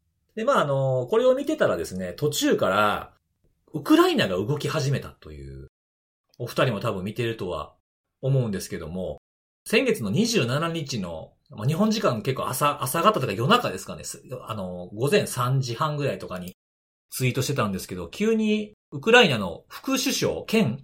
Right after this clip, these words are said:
デジタル変革大臣っていう肩書きを持つ、あの、ミハイロ、なんて読むんやろ、これな。フェ-、フェドロフなのかな？ヒョ-、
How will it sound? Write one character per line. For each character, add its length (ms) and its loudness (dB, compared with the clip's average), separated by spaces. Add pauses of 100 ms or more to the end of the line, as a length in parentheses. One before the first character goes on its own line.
(120)
デ 160 2
ジ 120 4
タ 100 8
ル 120 8
変 260 2
革 240 0
大 300 4
臣 300 -6
っ 140 -20
て 60 -8
い 100 -6
う 120 -6
肩 200 -4
書 100 0
き 120 -4
を 60 -2
持 100 -4
つ、 340 -10 (420)
あ 120 -6
の、 140 -10
ミ 120 0
ハ 180 4
イ 100 0
ロ、 400 4 (340)
な 100 -2
ん 40 -4
て 80 -2
読 60 -2
む 60 -8
ん 60 -12
や 40 -12
ろ、 60 -12
こ 80 -10
れ 80 -10
な。 280 -14 (800)
フ 80 0
ェ-、 240 2
フ 80 2
ェ 40 8
ド 100 10
ロ 120 8
フ 120 -6
な 100 -6
の 120 -10
か 80 -12
な？ 140 -10
ヒ 140 0
ョ-、 40 10